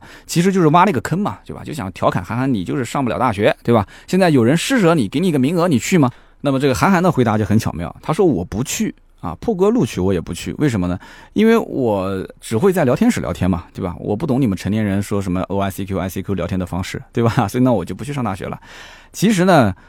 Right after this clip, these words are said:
关于破格录取的这个提问，它是有背景的。为什么呢？因为当年这个新概念作文大赛啊，它的背景就是七所重点大学联合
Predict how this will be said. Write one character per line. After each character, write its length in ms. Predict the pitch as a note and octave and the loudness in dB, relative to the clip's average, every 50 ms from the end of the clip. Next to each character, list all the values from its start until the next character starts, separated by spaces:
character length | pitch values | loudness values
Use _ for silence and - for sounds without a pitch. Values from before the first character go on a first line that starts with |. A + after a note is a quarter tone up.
| - - - | -20 -8 0
关 180 | - F#3 G3 G3 | 4 4 6 6
于 140 | E3 E3 F3 | 6 4 2
破 280 | - - - A#3 F3+ | 0 -4 0 0 2
格 160 | B2+ C3 D3 | 4 4 4
录 200 | F3+ G3+ G3+ B2+ | 4 4 2 0
取 280 | F#2 - - - - - | 0 -2 -8 -12 -10 -8
的 100 | - F#2+ | -8 -6
这 120 | - D3 | -4 -2
个 60 | B2+ G2+ | -2 -2
提 220 | - - - F#2 | -4 -4 -4 -2
问， 200 | G#2 C3+ D3+ A#2 - - - - _ - | 0 0 0 0 -2 -6 -14 -20 _ -6
它 140 | - - C#3+ | -2 -2 0
是 80 | C#3+ | 2
有 120 | B2+ G#2 F2 | 2 0 0
背 160 | - D#3+ C#3+ | 2 2 0
景 220 | G#2 - - G#1+ | 0 0 -4 -6
的。 120 | - - - _ _ | -6 -10 -14 _ _
为 120 | - D3+ D3 | 0 0 0
什 120 | A2+ E2 | 0 0
么 60 | C#2+ | -4
呢？ 100 | - - - - - - _ - | -6 -8 -12 -18 -20 -18 _ 0
因 160 | G#3+ A#3 B3 | 2 4 6
为 120 | A3 G3 G3+ | 6 4 2
当 240 | F#3+ - A3 B3 A#3 | 2 4 4 4 6
年 180 | F#3+ C3+ D#3 | 4 4 4
这 100 | F3 F#3+ | 4 2
个 80 | C#3+ B2+ | 2 0
新 280 | - - - A#3+ A#3+ | 0 0 2 4 4
概 140 | A#3 B3 G#3+ | 6 6 6
念 160 | G3+ E3+ C#3 | 6 6 4
作 140 | A#2+ - E3 | 4 4 4
文 100 | D3+ E3+ | 4 4
大 120 | F3+ D#3+ A#2+ | 4 4 4
赛 180 | B2 D#3 C3 | 4 2 2
啊， 200 | E2 G#1 G#1 - - | 2 0 -2 -6 -4
它 180 | - - G#3 A3 | 0 2 4 4
的 80 | F3 | 4
背 180 | E3 - A3+ C#3+ | 2 2 2 2
景 240 | G#2+ G2 E2 F2 - | 2 2 -2 -2 -2
就 220 | - F3+ F3 C#3 | 0 2 2 2
是 240 | A2 - - G2+ E2+ | 2 0 -4 -8 -6
七 320 | - - - - C4+ C#4 A#3+ | -6 -6 -4 0 0 0 0
所 240 | - A2 F#2 - - _ | 0 -2 -4 -4 -6 _
重 240 | - C4 B3 F3+ A#2 | 0 2 4 4 4
点 140 | D#2 - D2+ | 2 0 -4
大 160 | - G2+ G2+ | -4 -4 -4
学 240 | - - F2+ D2 - - - - - | -4 -6 -6 -8 -8 -12 -20 -16 -6
联 320 | - A#2 A#2+ C3 E3+ A3 A3 | 0 4 4 6 6 6 4
合 340 | E3 - G#2 G2+ A#2 - | 4 2 2 0 0 0